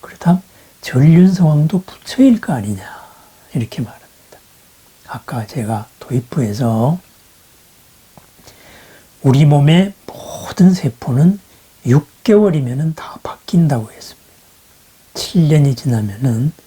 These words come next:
같은 물질이 하나도 없습니다. 모양으로서의 나, 그것은 내가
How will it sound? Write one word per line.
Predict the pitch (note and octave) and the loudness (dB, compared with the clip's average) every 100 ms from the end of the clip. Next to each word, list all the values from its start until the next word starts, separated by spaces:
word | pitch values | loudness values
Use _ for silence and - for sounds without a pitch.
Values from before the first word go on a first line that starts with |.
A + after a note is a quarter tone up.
| _ _ _ _ _ _ _ _ _ _ _ _ | _ _ _ _ _ _ _ _ _ _ _ _
같은 | - - - - - G#3+ | -6 -6 -6 -6 2 4
물질이 | G#3 F#3 F3+ - E3+ | 6 4 2 -2 -6
하나도 | - C#3+ B2+ - - | -4 -4 -4 -2 -2
없습니다. | - - A#2+ _ - - _ _ _ _ _ _ _ _ _ | -4 -12 -16 _ -20 -20 _ _ _ _ _ _ _ _ _
모양으로서의 | A2+ B2+ C#3 C3+ A#2 G#2+ - A#2+ A2 | 2 4 4 2 0 -2 -4 -6 -6
나, | G#2+ - - _ _ _ _ _ _ _ _ _ _ _ _ - | -8 -12 -14 _ _ _ _ _ _ _ _ _ _ _ _ -20
그것은 | - - E3+ - F3+ G#3 _ _ _ _ | -20 -20 -16 -2 0 0 _ _ _ _
내가 | - G2+ - C#3+ | -4 -4 -2 -2